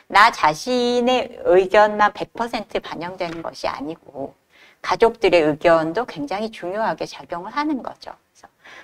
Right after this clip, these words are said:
뭐 어떤 것이 더 좋고 나쁜 건 아니고 우리나라가 어떻게 보면 또 가족끼리 보듬어주는 문화이다 보니까 그런 것 같아요.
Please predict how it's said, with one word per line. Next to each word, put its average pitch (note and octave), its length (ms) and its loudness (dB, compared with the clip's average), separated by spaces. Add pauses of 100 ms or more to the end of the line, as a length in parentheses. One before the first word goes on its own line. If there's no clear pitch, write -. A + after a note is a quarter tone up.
뭐 D3 100 6
어떤 C#4+ 240 4
것이 G4 220 -2
더 G#3+ 120 0
좋고 - 360 0
나쁜 G#3+ 380 0
건 A3 160 -2
아니고 C4 580 -4
우리나라가 G3 600 2
어떻게 F#3 320 0
보면 A3 320 -2
또 G3 100 0
가족끼리 A#3 540 2
보듬어주는 F#3 840 2
문화이다 D3+ 540 -6
보니까 D3 440 -12
그런 G3+ 280 -8
것 - 120 -6
같아요. D3+ 600 -14